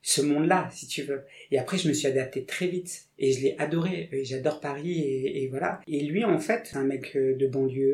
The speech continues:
euh, vraiment, euh, comme je dis, moi, je suis dans un environnement professionnel où, euh, il y a très peu de personnes, euh, issues de l'immigration, ou en tout cas, autres que blanches, et cetera. Donc, euh, finalement, tu vois, de mon, de mon milieu éducatif et d'enfants,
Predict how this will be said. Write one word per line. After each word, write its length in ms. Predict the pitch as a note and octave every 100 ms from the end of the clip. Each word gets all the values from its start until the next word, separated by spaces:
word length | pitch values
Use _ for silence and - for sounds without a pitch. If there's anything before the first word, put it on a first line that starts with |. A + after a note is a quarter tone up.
| D3+
euh, 600 | E3 E3 D#3 C3 B2+ B2+
vraiment, 400 | C3+ C#3+ D#3 D#3
euh, 60 | C#3
comme 160 | C#3+ B2+
je 80 |
dis, 140 | D3+ D#3
moi, 200 | E3 D#3+
je 80 | D3+
suis 100 | D3+
dans 220 | D3 C#3
un 160 | C#3 C#3
environnement 420 | C#3 D#3 D3+ D#3
professionnel 840 | - D3+ C#3+ - D3 D3 D3+ D3+ C3+
où, 120 | C3+
euh, 100 | C3+
il 80 | C#3+
y 60 | D3
a 60 |
très 260 | - - F3+
peu 220 | F3 F3
de 100 | D#3+
personnes, 480 | C#3+ C3+ - D3+ D3
euh, 200 | C3 C3
issues 280 | C3+ - C#3+
de 60 |
l'immigration, 580 | C#3 C#3+ C3+ C3+ - C#3+
ou 380 | C#3 C#3+ D3 C3+
en 60 | B2
tout 160 | C3
cas, 260 | B2+ C#3 D3+
autres 300 | D3+ D3+ C#3+
que 120 | C3
blanches, 360 | C3+ C#3 D3 D3+
et 60 | C#3
cetera. 420 | C3+ - D#3 F3+
Donc, 200 | - -
euh, 100 | C3 - - -
finalement, 340 | D#3 D#3 F3+
tu 60 | F3+
vois, 80 |
de 80 | D#3+
mon, 120 | D3+ D3
de 280 | D3+ D3 C#3+
mon 240 | D3+ D3
milieu 400 | D3+ D#3 D#3 E3
éducatif 640 | D#3 C#3+ D#3+ D3 - E3 -
et 60 |
d'enfants, 500 | C#3+ C#3 - E3 D#3+